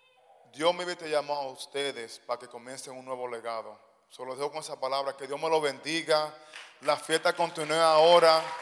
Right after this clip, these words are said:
Ahora viene la pastora Meche, que va a hacer un par de entrevistas con algunos padres. Y estamos bien, um, alegres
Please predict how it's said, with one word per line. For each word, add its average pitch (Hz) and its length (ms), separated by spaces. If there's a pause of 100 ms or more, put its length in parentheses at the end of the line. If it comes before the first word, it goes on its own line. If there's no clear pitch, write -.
(280)
Ahora 160 200
viene 170 180
la 175 100
pastora 170 380
Meche, 165 400
que 151 120
va 156 260 (400)
a 151 80
hacer 165 240
un 165 60
par 165 140
de 165 40
entrevistas 165 480
con 156 160
algunos 156 220
padres. 165 520 (640)
Y 147 80
estamos 160 400
bien, 170 180 (200)
um, 151 280 (280)
alegres 139 560